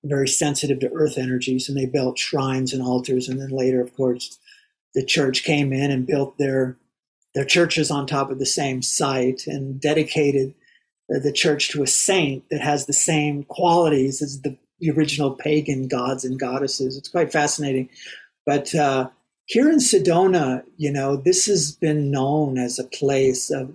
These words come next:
of interdimensional portals. And my understanding is this is one of the most powerful interdimensional kind of galactic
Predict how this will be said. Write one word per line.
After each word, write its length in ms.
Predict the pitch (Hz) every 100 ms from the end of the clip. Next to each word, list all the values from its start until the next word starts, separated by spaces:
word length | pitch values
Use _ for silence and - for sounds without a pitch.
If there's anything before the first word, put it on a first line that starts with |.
| 151
of 260 | - 143 131 175
interdimensional 800 | 165 151 135 135 127 - 127 123
portals. 600 | - 131 131 123 123 -
And 160 | 131 139
my 160 | 214
understanding 640 | 220 190 - 156 156 151 139
is 200 | 127 -
this 200 | 156 -
is 220 | 156 -
one 180 | 160 147
of 80 | 143
the 140 | 127 _ _ _
most 320 | 151 180 -
powerful 680 | - 143 139 135 135 127 127 _ _ _ _ _ _ _ -
interdimensional 840 | 190 165 151 156 143 151 131 127 _ _ - - - -
kind 220 | 165 151
of 80 | -
galactic 640 | 135 135 151 - 139 -